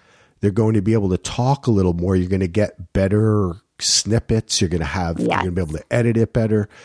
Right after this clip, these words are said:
Speaker 1: because this whole season was such, I mean, this is nothing like Pilot Pete or like, uh, uh, Colton or any, you know,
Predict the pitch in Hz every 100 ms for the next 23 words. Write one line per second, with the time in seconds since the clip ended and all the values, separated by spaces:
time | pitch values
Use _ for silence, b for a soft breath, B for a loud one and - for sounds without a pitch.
0 | B B - 117 131 135 131 - 156 -
1 | - 156 185 113 87 76 82 - B B
2 | B B 95 104 - - 170 151 117 113
3 | 120 120 117 b b b b b b b
4 | _ _ _ - 139 170 156 104 131 175
5 | - 160 113 92 82 - - 101 92 85
6 | 71 - 165 170 143 - 101 95 87 85
7 | 85 - 80 73 76 - _ _ 85 76
8 | - - 135 143 - 143 135 131 123 104
9 | 85 82 90 95 123 117 95 135 110 95
10 | 90